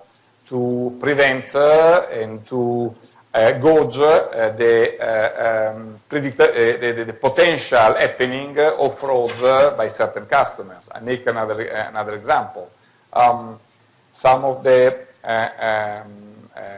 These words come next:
marketplace lenders, some of the new fintech lenders, are leveraging, uh, on social networks information, uh, that previously were never used, uh, in credit decision, uh, uh, to,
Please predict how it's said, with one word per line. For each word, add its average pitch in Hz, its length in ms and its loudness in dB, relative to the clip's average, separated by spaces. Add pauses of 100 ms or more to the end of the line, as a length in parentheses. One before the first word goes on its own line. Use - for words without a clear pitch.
(380)
marketplace 123 600 -2
lenders, 110 500 0
some 113 260 -4
of 110 80 -10
the 113 120 -4
new 151 240 -2
fintech 120 500 -8
lenders, 110 640 -4 (500)
are 123 260 0
leveraging, 104 840 0
uh, 98 240 -4
on 113 160 -4
social 147 400 -2
networks 135 400 -4
information, 117 720 -12 (880)
uh, 110 460 2
that - 240 -2
previously 135 400 -4
were 113 140 2
never 131 280 0
used, 123 400 -6
uh, 95 220 -12 (140)
in 104 140 -20
credit 113 340 -6
decision, 107 580 -12 (720)
uh, - 20 -14
uh, 113 520 0
to, 175 440 -2